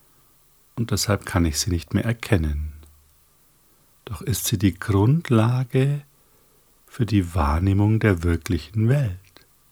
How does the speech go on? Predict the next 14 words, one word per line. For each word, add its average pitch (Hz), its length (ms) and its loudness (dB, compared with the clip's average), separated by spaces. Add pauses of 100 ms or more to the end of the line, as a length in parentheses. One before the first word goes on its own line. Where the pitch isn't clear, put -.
(1160)
Und 104 200 -2
so 110 120 2
sagt - 480 -2
die 98 60 0
Lektion, 101 840 0 (1200)
aus - 140 -6
meiner 90 360 2
Heiligkeit 107 840 2
kommt 90 320 0
die 76 180 -2
Wahrnehmung 101 680 2
der 95 200 0
wirklichen 80 680 -4
Welt. 80 560 -4